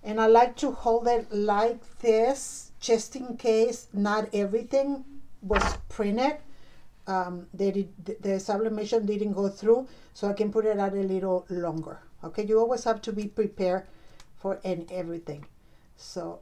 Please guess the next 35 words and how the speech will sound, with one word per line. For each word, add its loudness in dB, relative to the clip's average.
oh -4
my -16
goodness. -8
Okay, -4
so -2
here's 6
one -2
side, 2
and -4
let 0
me -2
turn -4
it -2
the 0
other 2
way. 0
You -2
know 0
what, 4
I'm 2
gonna -2
s-, -8
I 0
said 4
it 4
once, -2
and -2
I'm 0
gonna -2
say 0
it 2
again. 0
It 0
does -2
not -2